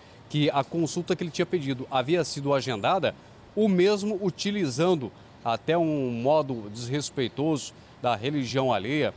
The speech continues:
o nome de Alá, desrespeitando os muçulmanos, disse que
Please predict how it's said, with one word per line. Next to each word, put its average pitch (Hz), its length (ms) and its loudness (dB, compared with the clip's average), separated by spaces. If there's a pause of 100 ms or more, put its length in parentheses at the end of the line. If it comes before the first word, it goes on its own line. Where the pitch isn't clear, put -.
(300)
o 127 120 -2
nome 147 380 2
de 113 260 -4
Alá, 127 400 2
desrespeitando 143 600 -6
os 120 80 -6
muçulmanos, 120 540 -4 (400)
disse 175 320 -2
que 175 260 -2